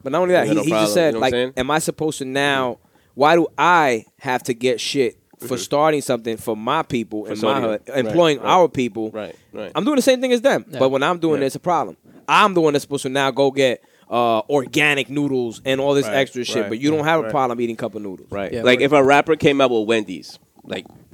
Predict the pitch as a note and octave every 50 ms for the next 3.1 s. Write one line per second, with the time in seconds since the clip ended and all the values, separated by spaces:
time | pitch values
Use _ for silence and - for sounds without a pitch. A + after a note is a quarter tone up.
0 | - - A2 A2 A2 A2 B2 C3 B2 A#2 A2 G#2+ G2+ G2+ - - - C#3+ C#3 C3
1 | C3 B2 B2+ A#2 A2 G#2+ G2 G2 G2+ G2 F#2 F2+ F#2 - G#2+ G2+ F#2+ - - G#2
2 | - - G#2+ G2 - - E2+ - - - A2+ C3 C3+ B2+ D#3 F#3 F3+ - - -
3 | - -